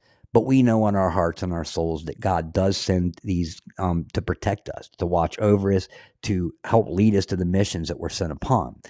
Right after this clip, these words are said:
So the Bible clearly tells us that God sends angels to protect people. "He will give his angels charge of you to guard you in all of your ways. On their hands they will bear you up, um,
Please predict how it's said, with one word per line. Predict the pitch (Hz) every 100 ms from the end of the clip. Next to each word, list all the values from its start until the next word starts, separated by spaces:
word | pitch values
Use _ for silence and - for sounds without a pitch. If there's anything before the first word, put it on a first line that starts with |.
| - - _
So | -
the | 120
Bible | 117 135 143
clearly | 117 - 170 202 147
tells | - 110 123 107
us | 82 -
that | 90 95
God | 107 120 113
sends | - 107 98
angels | 90 87 85 -
to |
protect | - 98 196 196
people. | - 71 - - _ - - - _
"He | 135
will | 160 160
give | 131 151
his | 156 156
angels | - 120 117 113 107 -
charge | - 117 131 143 151
of | 135
you | 110 107 107
to | -
guard | 98 104 110 135 120
you | 135 135 -
in | 101 -
all | 113 120
of | 123
your | 113 113
ways. | 95 85 80 87 - _ _ _
On | 110
their | 98 98 87
hands | 117 139 147 143
they | 120
will | 107 95
bear | 87 95 113
you | 117 113 113
up, | 82 85 - - - _ _
um, | 107 95 95